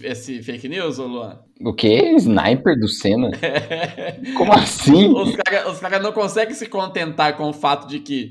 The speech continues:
Speaker 1: num carro a trezentos por hora bateu no muro e o piloto morreu.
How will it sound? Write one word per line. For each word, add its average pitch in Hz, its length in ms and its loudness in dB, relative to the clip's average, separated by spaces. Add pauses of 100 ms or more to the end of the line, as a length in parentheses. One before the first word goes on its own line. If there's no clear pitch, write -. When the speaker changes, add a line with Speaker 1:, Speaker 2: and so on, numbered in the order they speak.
(140)
Speaker 1:
num 156 220 -6
carro 160 300 2
a 160 40 2
trezentos 160 500 -4
por 170 160 -4
hora 151 180 2
bateu 151 400 -2
no 151 100 -2
muro 143 380 -2
e 139 80 0
o 135 100 -2
piloto 143 360 -2
morreu. 123 440 -6